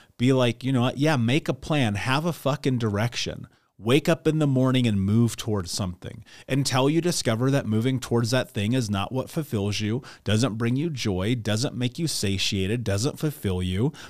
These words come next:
doesn't give you whatever it is that you need, which you originally thought you were gonna get by pursuing it. And until that moment, don't stop. But then the next question, I'm sure, is gonna be, "Well, how do you figure out where you wanna go and what you want your goals to be?"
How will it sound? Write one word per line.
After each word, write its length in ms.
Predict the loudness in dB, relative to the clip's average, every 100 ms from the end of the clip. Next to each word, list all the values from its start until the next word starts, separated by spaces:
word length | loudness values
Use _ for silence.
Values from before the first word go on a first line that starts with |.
| -4
doesn't 420 | 2 2 2 -2
give 200 | -2 0
you 120 | 2 2
whatever 420 | 2 0 0 0
it 60 |
is 200 | 2 2
that 180 | 0 0
you 140 | 2 2
need, 340 | 2 2 2
which 200 | 2 2
you 100 | 2
originally 500 | 4 4 4 2 2
thought 280 | 2 -2 0
you 120 | -2
were 120 | -2
gonna 200 | 0 0
get 200 | 0 -2
by 140 | 0 0
pursuing 580 | 0 0 0 0 -2 -6
it. 280 | -14 -18 -20 -20 _ _ _ 2
And 260 | 4 4
until 340 | 2 2 4 6
that 240 | 4 2
moment, 480 | 0 2 2 0 0
don't 240 | 0 0
stop. 480 | 0 4 4 2 -6
But 240 | -4 -4 0
then 300 | 2 2 0
the 240 | 2 2 2
next 280 | 2 2 2
question, 420 | 2 2 2 2
I'm 160 | 2 0
sure, 240 | 2 0
is 80 | 2
gonna 160 | 2
be, 120 | 4 4
"Well, 200 | 4 2
how 200 | 2 2
do 80 |
you 120 | 2 0
figure 280 | -2 0
out 140 | 0 2
where 140 | 2
you 160 | 2 2
wanna 200 | 0 0
go 280 | 0 0 2
and 100 | 0
what 140 | 0
you 100 | -2
want 160 | -4 -6
your 80 |
goals 300 | 2 4 4
to 100 | -2
be?" 220 | -6 -8